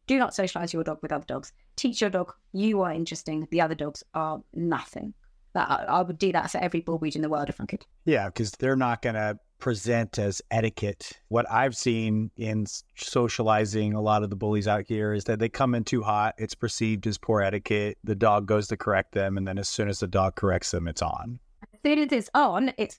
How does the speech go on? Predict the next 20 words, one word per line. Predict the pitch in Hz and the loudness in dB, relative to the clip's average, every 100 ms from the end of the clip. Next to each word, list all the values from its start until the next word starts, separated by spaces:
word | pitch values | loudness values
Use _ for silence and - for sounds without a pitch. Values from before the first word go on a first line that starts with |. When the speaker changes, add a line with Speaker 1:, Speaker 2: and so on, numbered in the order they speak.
| - | -4
Speaker 1:
brilliant. | 202 202 170 | 0 0 0
It's | 175 - | -6 -2
the | |
best | 208 208 | -2 -2
thing | 208 | -6
that's | 185 - | -4 -2
ever | 202 190 | 0 0
happened. | 170 208 - 165 | 0 -6 -6 -6
And | 190 | -2
then | 196 | 0
they're | 196 190 | 0 0
gonna | 196 190 | -2 2
start | 196 185 - | 2 2 0
poking | 208 208 202 202 | -2 0 -4 -4
to | |
try | - - _ - | -6 -16 _ -8
and | 214 | -8
recreate | - 226 233 | 0 2 4
that | 254 | 4
situation. | - - - 349 370 - 147 202 | 2 -6 2 4 4 -2 -6 -8